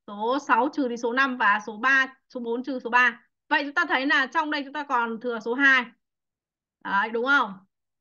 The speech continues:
Cộng với lại một này, cộng một này, cộng một này, cộng một đúng không? Và cộng với rất nhiều số một trong đây nữa và cộng với một. Vậy bây giờ các bạn phải tính cho cô nào, hai cộng với một nhân với bao nhiêu nào?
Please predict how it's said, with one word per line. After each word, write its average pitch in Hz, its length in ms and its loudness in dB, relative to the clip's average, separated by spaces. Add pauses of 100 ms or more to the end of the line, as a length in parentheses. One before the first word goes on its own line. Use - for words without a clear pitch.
(120)
Cộng 320 320 0
với 226 180 -2
lại 254 500 2
một 240 380 -2
này, 208 340 2
cộng 277 200 0 (100)
một 220 320 -8
này, 180 340 -2
cộng 247 300 0
một 208 320 -8
này, 190 200 0 (380)
cộng 214 260 -4
một 202 220 -2
đúng 196 140 -10
không? 240 220 4 (380)
Và - 200 2
cộng 254 240 4
với 214 100 -4
rất 330 240 4
nhiều 285 160 2
số 254 140 2
một 269 200 4
trong 247 120 -4
đây 254 160 2
nữa 233 180 -2
và 247 140 -2
cộng 226 360 0
với 208 120 -8
một. 240 320 -4 (480)
Vậy 294 140 6
bây 339 120 0
giờ 311 120 2
các 320 80 2
bạn 294 200 4
phải 233 80 -4
tính 247 240 0
cho 330 120 -4
cô 269 180 0
nào, 202 180 0
hai 285 460 2
cộng 254 280 -4
với 240 120 -6
một 247 300 0
nhân 302 260 0
với 269 80 -2
bao 277 160 0
nhiêu 269 260 0
nào? 202 160 -6